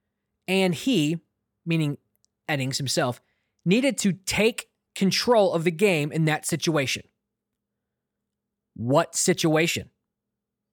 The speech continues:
Do you know what a situation is? Not a f-, a frustrated batter who lost a grip on his bat. That's not a situation.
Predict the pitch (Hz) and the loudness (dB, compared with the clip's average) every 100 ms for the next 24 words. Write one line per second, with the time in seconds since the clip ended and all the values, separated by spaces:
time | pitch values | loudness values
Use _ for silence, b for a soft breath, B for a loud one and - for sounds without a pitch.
0 | _ - 139 196 190 208 202 196 - 180 | _ -6 2 6 6 6 6 4 4 0
1 | 156 - 196 - 180 175 170 170 147 _ | 0 0 0 2 2 2 2 0 -4 _
2 | - 175 101 - - _ _ _ _ _ | -4 -4 -4 -10 -10 _ _ _ _ _
3 | _ _ _ _ _ - 180 233 226 - | _ _ _ _ _ -4 0 2 0 -6
4 | - - 151 208 196 - 196 156 135 160 | -8 -6 -2 0 2 2 2 2 2 2
5 | 170 156 147 143 - _ _ _ 147 165 | 4 2 0 -2 -4 _ _ _ 0 0
6 | 180 175 151 147 139 123 143 110 - _ | 0 -2 0 0 0 0 -2 -2 -4 _
7 | _ _ _ _ _ _ _ _ _ _ | _ _ _ _ _ _ _ _ _ _
8 | - 156 214 190 131 - 175 160 143 123 | -6 -2 0 0 0 0 0 0 0 0
9 | - - | -4 -8